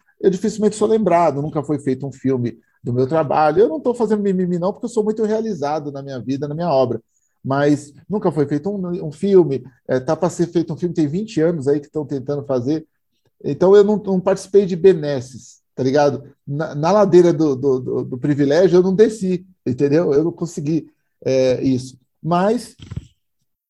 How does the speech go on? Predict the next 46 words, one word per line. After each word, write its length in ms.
a 100
obra 320
vai 140
sendo 300
traduzida, 680
vai 200
ganhando 240
importância, 580
e 80
aí 100
quando 320
vem 380
os 200
outros, 460
os 160
outros 320
livros, 480
eu 140
sinto 420
que 480
eu 140
achei 220
meu 100
lugar 240
de 80
fala, 460
que 60
eu 40
consigo 380
tá 180
entre 180
os 140
meus, 440
com 100
a 60
minha 140
editora 420
pequena, 520
Selo 220
Povo, 480
eu 120
consigo 260
tá 80
publicando 400
minhas 220
obras, 460